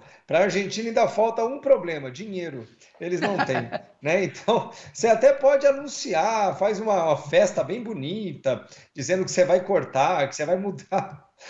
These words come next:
Mas no caso da Argentina, especificamente falando, eles vão precisar de pelo menos uns dez anos aí de reconstrução paulatina, bem cuidadosa e principalmente sem grandes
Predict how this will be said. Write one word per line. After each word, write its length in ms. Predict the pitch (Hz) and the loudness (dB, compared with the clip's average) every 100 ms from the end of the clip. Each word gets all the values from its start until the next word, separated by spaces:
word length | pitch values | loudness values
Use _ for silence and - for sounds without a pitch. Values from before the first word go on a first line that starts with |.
| - | -12
Mas 200 | - 220 | -2 -2
no 100 | 220 | 0
caso 280 | 196 190 185 | 2 4 6
da 80 | 180 | 4
Argentina, 440 | 170 165 143 170 | 2 -2 -6 -8
especificamente 840 | 160 185 165 - 214 - 160 170 - | -8 -6 -6 -6 -8 -6 -4 -6 -2
falando, 500 | 160 139 151 156 - - - | 2 2 0 -8 -14 -20 -12
eles 220 | 156 175 | -2 0
vão 140 | 151 185 | 0 0
precisar 380 | 190 170 156 170 | -2 0 2 2
de 100 | 143 | 2
pelo 160 | 170 | -2
menos 300 | 156 175 160 | 0 -2 -2
uns 200 | 180 127 | -4 -2
dez 360 | 139 160 180 131 | 2 4 4 2
anos 320 | 147 147 123 | -2 -2 -2
aí 160 | 135 143 | -2 -4
de 140 | 131 | -6
reconstrução 960 | 123 - 143 135 135 127 - 143 139 - - - _ - | -6 -6 -8 -8 -8 -6 0 0 0 -8 -20 -20 _ 2
paulatina, 720 | 170 214 185 - 175 202 185 | 6 6 4 0 -4 0 0
bem 220 | 147 196 | 0 -2
cuidadosa 720 | 202 190 170 131 147 170 151 | 0 2 2 2 2 2 0
e 40 | 190 | -4
principalmente 800 | 220 254 - 240 180 170 220 | -4 -4 0 2 2 2 -2
sem 200 | - 214 | -2 -2
grandes 640 | 196 185 208 175 151 - | 2 2 2 -2 -4 -6